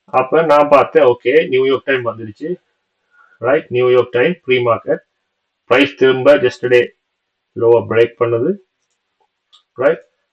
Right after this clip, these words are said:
பிரைஸ் வந்து திரும்ப yesterday லோவை பிரேக் பண்ணுது.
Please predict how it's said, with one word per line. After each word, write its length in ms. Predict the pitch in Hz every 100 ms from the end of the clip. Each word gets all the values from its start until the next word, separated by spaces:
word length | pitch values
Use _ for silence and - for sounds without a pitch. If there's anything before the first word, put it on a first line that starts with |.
| _
பிரைஸ் 260 | 117 123
வந்து 280 | 123 127 165
திரும்ப 280 | 123 127 120
yesterday 100 | 113 -
லோவை 420 | 120 117 120 143 104
பிரேக் 200 | 110 113
பண்ணுது. 340 | 117 110 110